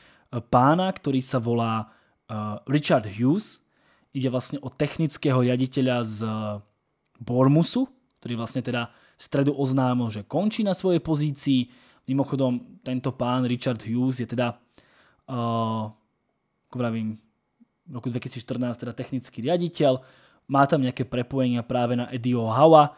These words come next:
čiže tak sa trošku jeden čas aj hovorilo o tom, že by mohol možno ísť práve do Newcastle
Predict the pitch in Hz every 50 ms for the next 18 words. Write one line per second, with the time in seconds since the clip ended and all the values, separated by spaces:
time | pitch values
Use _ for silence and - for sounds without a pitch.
0 | _ _ _ _ _ _ - 135 117 120 123 120 - - _ - - - - -
1 | - 135 123 - - 131 123 113 - 120 - - - 131 123 120 - - 127 123
2 | 107 117 117 123 123 123 120 120 120 135 123 113 120 110 117 117 123 123 123 120
3 | 120 123 120 117 117 123 120 - 131 131 127 - - - 127 123 123 123 127 117
4 | 120 113 131 156 156 - 165 156 151 143 - - - 139 131